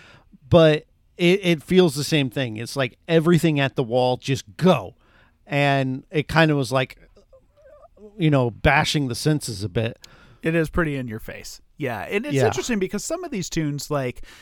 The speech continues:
Speaker 2: they're capable existing in the real world. They have real jobs. Jessica, Jessica performs at a nightclub. Uh,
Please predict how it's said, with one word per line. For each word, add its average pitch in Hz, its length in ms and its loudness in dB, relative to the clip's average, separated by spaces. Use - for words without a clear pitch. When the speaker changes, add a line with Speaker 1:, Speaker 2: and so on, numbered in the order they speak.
Speaker 2:
they're 175 100 -2
capable 175 480 -2
existing 151 540 -6
in 135 100 -6
the 131 100 -8
real 131 240 -4
world. 120 340 -6
They 123 80 -8
have 123 200 -8
real 120 180 -8
jobs. - 360 -12
Jessica, - 640 -6
Jessica 151 640 -6
performs 139 540 -6
at 131 100 -6
a 127 40 -8
nightclub. 131 640 -6
Uh, 120 680 -4